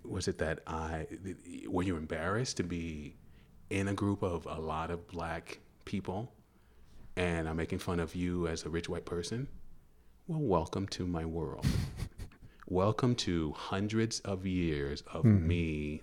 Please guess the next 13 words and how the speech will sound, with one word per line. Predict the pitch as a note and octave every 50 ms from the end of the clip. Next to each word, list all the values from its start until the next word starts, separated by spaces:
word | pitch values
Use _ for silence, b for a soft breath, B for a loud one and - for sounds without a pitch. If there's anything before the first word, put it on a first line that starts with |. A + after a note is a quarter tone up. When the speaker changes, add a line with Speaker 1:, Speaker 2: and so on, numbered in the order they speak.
| -
Speaker 1:
living | - E2+ D#2+ D#2 D#2 D#2 D#2 D#2
in | D2 C#2+ C#2+
America, | C#2+ C#2+ C#2+ C#2+ C#2+ - C#2 - - - - - - - - - -
Speaker 2:
Mm-hmm. | A2+ G#2 F#2 F2 F#2+ F#2+ F2 b b b b b b b b b -
Speaker 1:
you | - F2
know? | D2+ C#2 C2 - - - - - - - _ _ - - -
And | D#2+ D2+ D2+
so | - - E2+ D#2 D2 C#2+
maybe | C#2+ D2 D2+ D#2+ F#2+ B2 C#3+ C3 -
you | D2+ D2 D2+ D#2 D#2+ -
can | - D#2+ D#2
take | - - D2+ D#2 D#2 D#2
this | C2 B1+ B1+ - - - -